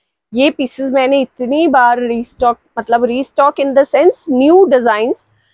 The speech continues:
कर लिए हैं, but thank you so much, आप सबका बहुत प्यार मिलता है इनको। और ये हमेशा कम हो जाते हैं, <laughs> हमेशा ही, अ,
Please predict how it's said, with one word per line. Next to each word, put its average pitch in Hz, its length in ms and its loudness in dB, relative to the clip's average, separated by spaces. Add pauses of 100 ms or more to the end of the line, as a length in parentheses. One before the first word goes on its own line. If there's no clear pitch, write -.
(340)
कर 294 160 4
लिए 302 340 2
हैं, 294 220 -2 (360)
but 240 220 -2 (840)
thank 311 240 -2
you 359 140 -2
so 262 160 -2
much, 240 160 -2
आप 226 160 0
सबका 247 340 -6
बहुत 247 320 -2
प्यार 240 220 0
मिलता 214 280 -6
है 226 60 -2
इनको। 202 300 -6 (540)
और 208 260 2
ये 240 140 0
हमेशा 269 420 0
कम 240 260 -2
हो 196 180 -2
जाते - 320 -8
हैं, 226 360 -6
<laughs> - 40 -6
हमेशा 233 460 2
ही, 254 240 0 (580)
अ, 214 340 6